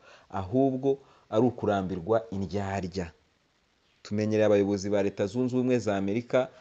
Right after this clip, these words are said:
baza kutwumvisha ko ubururu ari umutuku cyangwa se umuhondo ari icyatsi. Mu buryarya bukomeye cyane. Donald Trump, mu gihe yayoboye Leta Zunze Ubumwe za Amerika, yagaragaje ko ari umuntu utagira uburyarya. Icyo agutekerezaho arakikubwira atanyuze hirya.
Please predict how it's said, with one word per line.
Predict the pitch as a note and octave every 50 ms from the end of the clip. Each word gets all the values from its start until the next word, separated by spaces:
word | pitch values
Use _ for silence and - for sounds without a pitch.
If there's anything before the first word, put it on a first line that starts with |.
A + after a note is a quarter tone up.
| - - - - _ _
baza | G#2 G#2+ G#2+ G#2+ B2+
kutwumvisha | B2 - B2 - - C3 A#2+ G#2 G2+ G2 - - G2+
ko | - - C3
ubururu | A#2 - A2+ G2+ G2 G2+ G2+ A2 A#2+
ari | B2 B2
umutuku | B2 A2+ G#2+ G2+ - - G#2 F#2 - A#2
cyangwa | A2+ - B2 A#2 A#2 A#2
se | A2+ - -
umuhondo | A2+ G#2 G2 F#2+ G2 F#2+ F#2+ G2
ari | G2+ A2+ A2 F2+
icyatsi. | - - G#2+ G2+ F#2+ F2 - - - - _ _ _ _ _ _ _ _ _ _ -
Mu | G2+ G#2
buryarya | G#2+ A2+ G2+ G2 A2 G#2 G2+ G2 F#2+ G#2
bukomeye | G2 G2 - - A2 A2 A#2+ A#2 G2+
cyane. | - - F#2+ F2 E2 D#2 D2+ - _ - - - _ _
Donald | - B2 D3 D#3 C#3+ B2+ -
Trump, | - - C#3+ C#3+ C3 A2+ - -
mu | G2+ G2+ G#2
gihe | G2+ G#2+ A2+ A2+
yayoboye | A2+ B2 C#3+ C3+ B2 A2+
Leta | A2 G#2 - - G#2+
Zunze | G2 A2+ B2 C3 B2+ C3
Ubumwe | C3 C3 C3 C3
za | A2+ G#2+ A2
Amerika, | G#2 G2+ G2+ G#2 A#2+ A#2 - - F2 - - _ _ - - _ _ _
yagaragaje | F#2+ G2+ G#2 G#2 B2+ B2 A#2+ G#2+ G2 G2+ F#2 F2 G2+
ko | F#2+ - - - -
ari | A2+ A2+ A2+
umuntu | A2+ G#2+ G2 F#2+ F#2+ F#2 F2+ F#2 A2+ - -
utagira | G2+ - - B2 A#2 A2+ A2 A2 A2+
uburyarya. | G#2 G2+ F2+ E2+ - E2+ E2 D#2 D2 - - - - _
Icyo | - - - - C3
agutekerezaho | B2+ A#2 G#2+ - - B2 A#2+ B2 - A2 G#2 G2+ F#2 F#2+ A#2 A#2+ B2 B2+ B2+ B2+ - - _ _
arakikubwira | - F#2+ A2 A#2 A2+ A#2 - C#3 - - C3+ C3 C3 C3+ B2+ A#2
atanyuze | A2+ A#2 C3 B2 B2 B2 A2+ G#2+ A#2+
hirya. | A2+ A2 A2+ A2 G#2+ F2 D#2+ - D#2